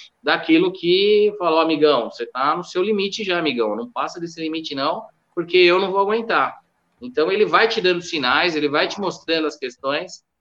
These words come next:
e a gente acha extremamente importante que todo mundo respeite esses, esses limites, né? Vou falar, é... e dar aqui meu depoimento pessoal,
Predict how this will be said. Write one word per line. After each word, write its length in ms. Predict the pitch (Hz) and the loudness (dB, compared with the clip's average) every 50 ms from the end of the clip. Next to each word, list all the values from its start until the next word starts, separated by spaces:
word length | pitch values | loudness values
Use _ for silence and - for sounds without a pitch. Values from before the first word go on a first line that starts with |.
| _ _ | _ _
e 60 | - 127 | -8 -6
a 60 | 127 | -4
gente 200 | 151 160 151 156 | -4 -2 0 0
acha 220 | 160 160 - 160 151 147 147 | 0 0 0 0 -2 -2 -2
extremamente 600 | 143 - - 156 170 180 180 165 170 165 165 160 | -4 -6 -4 -2 -2 0 0 0 0 -2 -4 -4
importante 480 | 147 160 156 139 143 143 151 143 - | -2 0 0 2 2 0 0 0 -4
que 80 | - 151 | -8 -6
todo 240 | 156 156 151 156 147 | -4 -2 -2 0 -2
mundo 540 | 135 135 143 147 147 151 156 143 - - - - _ _ _ - | -2 -2 -4 -2 -2 -2 -2 -4 -4 -8 -14 -20 _ _ _ -10
respeite 800 | - 135 - - _ - 175 196 208 202 185 - - 120 104 - _ _ _ _ _ _ | -8 -8 -8 -6 _ 2 4 4 4 4 2 -2 -6 -8 -10 -12 _ _ _ _ _ _
esses, 800 | - 135 - - - 151 143 135 120 104 - - - - - _ | -6 -6 -6 -6 -4 -4 -2 -2 -2 -4 -8 -10 -18 -20 -20 _
esses 240 | - 110 - 151 143 | -20 -16 -12 -8 -4
limites, 480 | 143 160 156 143 131 123 110 110 - - | -2 0 0 2 0 0 -2 -4 -8 -8
né? 320 | 110 127 143 170 175 - - _ _ _ _ _ _ _ _ - | -6 -4 -4 -4 -6 -10 -16 _ _ _ _ _ _ _ _ -8
Vou 260 | 110 120 156 190 190 | 0 4 6 6 6
falar, 720 | 190 - 190 175 160 156 156 160 160 151 143 131 120 - - _ _ _ | 4 4 2 4 6 6 6 6 6 4 2 2 -2 -6 -14 _ _ _
é... 1120 | 120 123 127 127 127 127 123 123 120 120 117 113 113 110 107 104 101 98 95 92 82 76 - _ _ _ _ - | -4 -2 0 0 0 0 0 0 0 0 2 2 2 2 0 0 -2 -4 -4 -6 -10 -12 -16 _ _ _ _ -14
e 100 | 113 110 | -8 -2
dar 160 | 127 135 139 | 0 0 0
aqui 180 | 131 127 147 | 0 0 0
meu 160 | 139 139 135 127 | 0 0 2 4
depoimento 920 | 143 147 147 147 143 143 139 135 123 127 135 131 123 - - 113 107 - _ _ | 4 2 2 2 2 2 4 4 2 0 0 0 -2 -4 -8 -12 -12 -12 _ _
pessoal, 720 | - 151 151 151 - 147 127 120 127 143 170 214 247 - | 0 0 0 0 -2 -2 2 4 4 4 2 2 -2 -8